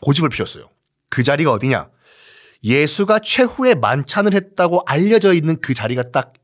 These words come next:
있었거든요. "야, 난 다른 데 안 하고 우리 레몽과 그의 부하들은 여기서 야영한다." "비켜, 임마. 거기 지금 진군하는 지금 길목이잖아. 거기다가 너희들 텐트 치면 우리가 어떻게 진군을 해?"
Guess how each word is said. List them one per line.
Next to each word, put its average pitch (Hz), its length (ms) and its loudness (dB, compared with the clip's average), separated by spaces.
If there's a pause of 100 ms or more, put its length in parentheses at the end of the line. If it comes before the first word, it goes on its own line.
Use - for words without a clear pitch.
있었거든요. 107 580 -4 (580)
"야, 214 300 2 (280)
난 190 180 0
다른 175 200 0
데 226 80 4
안 175 80 2
하고 180 460 2 (220)
우리 170 200 2
레몽과 196 480 2
그의 175 180 2
부하들은 175 480 2 (260)
여기서 185 380 2
야영한다." 185 560 2 (540)
"비켜, 285 280 0
임마. 277 560 2 (260)
거기 254 160 -2
지금 247 140 2
진군하는 254 640 2
지금 240 200 -2 (180)
길목이잖아. 233 560 4
거기다가 226 340 0
너희들 214 300 4
텐트 240 220 -2
치면 233 280 2 (280)
우리가 233 200 4
어떻게 185 320 0
진군을 240 360 2
해?" 190 240 2